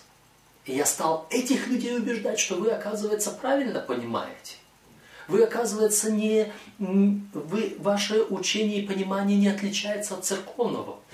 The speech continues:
Что-то у вас просто. Я стал их убеждать. И я нашёл обоснование, и убедил их, и церковь убедил. Нет противоречия, потому что, побеседовав с ними, я привёл их к пониманию истины.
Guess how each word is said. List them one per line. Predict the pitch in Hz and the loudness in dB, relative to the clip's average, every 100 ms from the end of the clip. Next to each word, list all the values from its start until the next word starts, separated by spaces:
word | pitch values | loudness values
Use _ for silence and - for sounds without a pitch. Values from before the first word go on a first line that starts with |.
| - | -16
Что-то | - 226 226 | -8 -6 -4
у | 220 | -6
вас | 233 254 - | -2 -2 -2
просто. | - - - - 175 | -6 -10 -10 -10 -2
Я | |
стал | 165 - - | -2 0 -2
их | - 247 - | -2 -4 -2
убеждать. | 202 208 196 262 - - - _ _ _ _ _ _ _ _ | -2 -2 0 -2 -2 -8 -18 _ _ _ _ _ _ _ _
И | - | -6
я | 147 165 | -2 -2
нашёл | 151 - 185 156 | -4 -6 -4 -2
обоснование, | 143 - 151 160 196 - - - | -2 -4 -4 -6 -6 -10 -14 0
и | 156 | 4
убедил | 143 147 160 208 | 4 2 -4 -4
их, | 139 - - - | -4 -8 -16 -8
и | 175 | -2
церковь | 175 240 214 - | 2 2 2 -4
убедил. | 127 123 117 117 - - _ _ _ _ _ - - - - - - - - - _ _ | -8 -8 -6 -6 -6 -12 _ _ _ _ _ -20 -20 -20 -20 -20 -20 -20 -20 -20 _ _
Нет | 139 175 233 - | -8 -2 -2 -4
противоречия, | 131 156 170 247 - - - - _ _ - 127 | -8 -4 -4 -4 -4 -8 -12 -20 _ _ -18 -4
потому | 156 208 226 | 0 0 0
что, | 247 - 107 - _ _ _ | -2 -4 -8 -12 _ _ _
побеседовав | 117 117 - - 196 214 220 214 | -12 -8 -4 -2 -2 -2 -2 -2
с | - | -4
ними, | 180 135 110 - - | -6 -8 -10 -16 -16
я | - | -14
привёл | - - - 190 208 | -10 -10 -4 -4 -2
их | 226 - | -4 -8
к | - | -6
пониманию | 220 240 214 202 220 226 - | -2 -2 -2 -2 -2 -4 -4
истины. | 196 165 - - 101 | -6 -4 -6 -8 -12